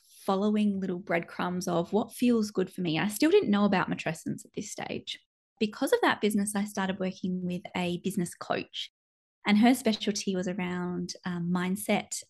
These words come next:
and marketing. So the marketing stuff was all relatively straightforward, but it was the mindset stuff that really took work. And it was the first time I really started to look at personal development kind of stuff.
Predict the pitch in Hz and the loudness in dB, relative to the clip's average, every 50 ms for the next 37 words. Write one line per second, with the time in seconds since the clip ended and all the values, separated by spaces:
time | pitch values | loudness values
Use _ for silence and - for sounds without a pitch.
0 | _ _ - 190 180 175 180 175 175 175 208 - - - _ - - - - - | _ _ -6 -4 -2 -2 0 0 -2 -2 -4 -8 -12 -12 _ -10 -10 -8 -10 -12
1 | 104 - _ _ _ _ _ _ _ _ _ - 302 302 285 285 285 294 330 330 | -14 -16 _ _ _ _ _ _ _ _ _ 2 4 6 6 8 8 8 6 6
2 | - 453 415 320 262 - 247 240 240 - - 214 226 247 320 392 392 285 214 - | 4 2 2 2 2 4 2 2 2 2 2 2 4 4 4 4 2 0 -2 -4
3 | - _ _ _ _ _ - 180 180 226 349 285 - - 175 - 160 156 160 - | -10 _ _ _ _ _ 0 2 4 4 4 2 0 -4 -6 -6 -6 -6 -6 -4
4 | - - - - - - - 156 208 233 - 82 - - - 190 - - 196 240 | -2 -2 -2 -2 -4 -4 -2 -2 0 0 0 0 0 -2 -4 -2 0 2 4 4
5 | 190 220 247 240 240 339 339 277 220 175 170 175 175 196 214 220 240 240 240 - | 4 4 0 0 0 0 0 2 2 2 2 0 0 0 2 4 4 2 2 0
6 | - - - - - - - - 175 196 - - - - 160 - - - 202 202 | -4 -6 -6 -8 -8 -4 -2 -2 -2 -2 -6 -8 -6 -4 -4 -4 -4 -6 -6 -4
7 | 202 202 214 240 247 254 269 262 262 247 233 208 190 185 - - - 202 202 - | -2 2 4 6 6 6 8 6 6 6 4 2 0 0 -2 -4 -2 -4 -4 -2
8 | - 180 175 147 - - - - - - - - 214 208 202 196 202 208 214 208 | -2 0 2 4 4 4 2 0 -2 -6 -4 0 4 4 4 4 4 2 2 2
9 | 220 214 233 220 - - 254 311 339 - - 392 403 370 294 254 240 233 233 226 | 2 2 0 0 0 2 2 2 0 -2 -6 -4 -2 -2 -2 0 0 0 -2 0
10 | - 214 220 202 202 - 196 185 185 185 - 190 - - - 180 185 - 202 196 | 0 0 0 0 0 -2 -2 -2 -2 -4 -4 -8 -6 -4 -4 -4 -2 -2 -4 -4
11 | 180 170 180 175 175 180 - - - - - - - 202 190 190 208 - - - | -2 -2 -2 -2 -4 -4 -4 -6 -8 -10 -10 -8 -6 -6 -6 -6 -6 -8 -6 -4
12 | - - - - - _ | -4 -4 -6 -10 -16 _